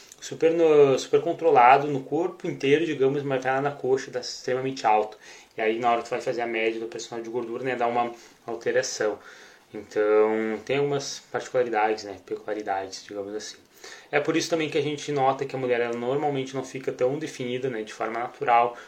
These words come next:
quanto um homem, né, ela não tem um abdômen trincado igual um homem tem, né, eh, com mais facilidade, não tem a coxa tão definida, tão cortada que nem os no-, os homens normalmente têm mais facilidade de ter, porque o percentual de gordura dela é mais alto,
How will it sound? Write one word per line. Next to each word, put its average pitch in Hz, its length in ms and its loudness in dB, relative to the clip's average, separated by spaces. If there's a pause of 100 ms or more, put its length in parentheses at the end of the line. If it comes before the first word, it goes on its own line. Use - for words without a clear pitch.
(100)
quanto 113 280 -6
um 113 120 -6
homem, 123 360 4 (280)
né, 113 120 -6
ela 107 140 2
não 104 100 -6
tem 120 160 -6
um - 20 -6
abdômen 110 260 -4
trincado 107 400 -2
igual 104 200 -4
um 104 120 -6
homem 113 240 -4
tem, 113 240 -6
né, 113 240 -6 (260)
eh, 107 220 0
com 107 80 -10
mais 104 140 -4
facilidade, 117 840 0 (220)
não 110 80 -12
tem 113 160 -4
a 104 60 -6
coxa 135 400 6
tão 120 340 -2
definida, 120 400 -10
tão 110 140 -10
cortada 113 540 0
que 113 140 -12
nem 110 200 -6
os 104 140 -10
no-, 113 240 -4
os 113 120 -6
homens 110 220 -4
normalmente 107 320 -8
têm 107 100 -10
mais 101 160 -10
facilidade 98 420 -8
de - 100 -14
ter, 135 300 4 (260)
porque - 240 -6
o 147 40 -6
percentual 135 300 -6
de 131 80 -8
gordura 131 320 0
dela 120 260 0
é 123 40 -2
mais 139 260 -4
alto, 175 420 -2